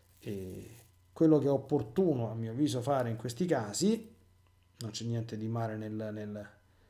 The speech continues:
nel farlo, quindi <laughs> assolutamente non c'è nessuna controindicazione, è far celebrare una messa da parte dei genitori per questo bambino non nato, con l'intenzione semplicemente che gli arrivino gli effetti del sacramento del battesimo che non ha potuto ricevere, non perché i genitori non ce l'avrebbero portato, ma perché non c'è stato modo.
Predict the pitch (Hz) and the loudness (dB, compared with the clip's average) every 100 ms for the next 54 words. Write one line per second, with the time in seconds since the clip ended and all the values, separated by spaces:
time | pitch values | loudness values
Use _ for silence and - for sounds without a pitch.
0 | _ - - 123 98 98 113 104 101 101 | _ -12 -6 -4 -4 -4 -4 -4 -6 -8
1 | - - 117 117 - 123 120 131 131 117 | -10 -6 -6 -4 -4 -2 -2 -2 -4 -4
2 | 117 113 127 117 131 123 120 131 131 175 | -4 -4 -4 -4 -2 -2 -2 -2 0 0
3 | 196 - 196 139 180 - - - - - | 0 -4 -6 -4 -6 -8 -14 -16 -4 2
4 | 175 156 190 170 156 143 139 190 151 135 | 4 6 8 6 8 6 8 6 4 0
5 | 117 - 113 104 - - 113 113 117 117 | -2 -4 -6 -8 -12 -10 -6 -4 -4 -4
6 | 117 113 113 113 117 107 107 104 - 113 | -4 -2 -2 -2 -2 -2 -6 -8 -8 -8
7 | - 107 120 123 127 117 117 156 131 107 | -6 -6 -4 -2 -2 -2 2 2 2 -4
8 | - - 185 - - - - - 196 208 | -6 0 0 0 -10 -20 -20 6 10 12
9 | 208 196 185 185 160 135 131 139 139 139 | 10 8 6 6 4 4 2 2 2 0
10 | 120 117 113 110 123 127 113 110 104 117 | -2 -4 -4 -2 0 0 -2 -2 -6 -6
11 | 120 117 135 120 113 113 - 123 120 123 | -6 -6 -4 -6 -6 -8 -8 -6 -4 -4
12 | 117 117 113 127 156 156 101 104 110 107 | -6 -6 -8 -4 -6 -6 -10 -8 -8 -6
13 | 117 127 117 123 123 135 147 123 110 110 | -4 -4 -4 -4 -4 -2 -2 -4 -6 -6
14 | 110 147 123 123 117 110 113 117 117 113 | -2 -2 -2 -6 -6 -6 -4 -2 -2 -4
15 | 110 120 117 120 156 175 175 - 98 107 | -6 -4 -4 -2 0 0 -2 -4 -10 -8
16 | 110 117 123 113 - - - - - - | -8 -8 -10 -10 -12 -12 -12 -12 -14 -18